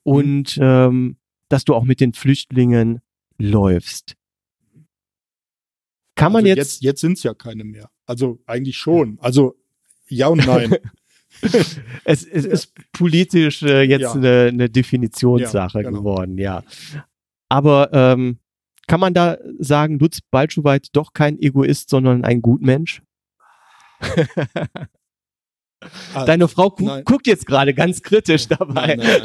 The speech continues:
Speaker 2: nein. Also grundsätzlich glaube ich, bin ich weiterhin ein Egoist.
Speaker 1: Mhm.
Speaker 2: Weil ich tue das eigentlich, damit es mir gut geht.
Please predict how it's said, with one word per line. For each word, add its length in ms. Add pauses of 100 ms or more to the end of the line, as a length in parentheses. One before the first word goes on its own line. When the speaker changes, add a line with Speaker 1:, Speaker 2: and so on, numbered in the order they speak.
(120)
Speaker 2:
nein. 140 (420)
Also 320
grundsätzlich 960
glaube 400
ich, 180
bin 120
ich 200
weiterhin 440
ein 120
Egoist. 600 (500)
Speaker 1:
Mhm. 320
Speaker 2:
Weil 180
ich 140
tue 200
das 200
eigentlich, 560
damit 240
es 160
mir 140
gut 240
geht. 300